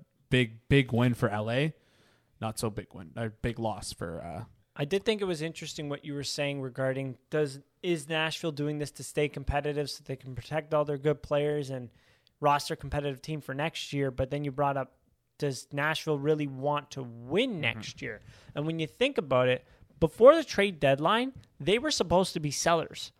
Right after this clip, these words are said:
Speaker 2: The
Speaker 1: Yeah.
Speaker 2: Leafs were supposed to be in on Mikael Granlund. They were supposed to be trading Mak-, Mattias Ekholm as well. Those were supposed to be two big pieces that were gone. The G M, D-, Dave Poile, even said, everyone, I think, except for Philip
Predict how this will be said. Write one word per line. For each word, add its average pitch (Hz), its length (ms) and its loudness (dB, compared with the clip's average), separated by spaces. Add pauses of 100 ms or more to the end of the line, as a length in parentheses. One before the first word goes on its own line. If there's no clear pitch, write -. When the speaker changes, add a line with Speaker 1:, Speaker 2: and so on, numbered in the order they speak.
(140)
Speaker 2:
The - 100 0
Speaker 1:
Yeah. 156 60 2
Speaker 2:
Leafs 240 240 -2
were 254 80 2
supposed 208 280 0
to - 60 -12
be 170 140 4
in 170 140 4
on 160 160 4
Mikael 147 280 4
Granlund. 143 540 4 (220)
They 165 160 6
were 190 80 6
supposed 196 240 0
to - 80 -8
be 180 80 -2
trading 190 480 0
Mak-, - 240 -12 (100)
Mattias 156 480 -2
Ekholm 156 480 0
as 127 140 -6
well. 151 260 4
Those 139 220 -4
were - 60 -20
supposed - 340 -4
to - 40 -20
be 147 100 -2
two 226 260 -2
big 185 360 2
pieces 185 360 -8
that 156 160 0
were 147 80 -4
gone. 170 260 2
The 135 80 0
G 208 260 -2
M, 214 180 0
D-, 180 220 0
Dave 170 320 -2
Poile, 185 360 4
even 156 180 -2
said, 156 380 2 (400)
everyone, 208 640 4 (120)
I 156 60 -2
think, 165 300 -4 (160)
except - 520 0
for 170 180 0
Philip - 560 2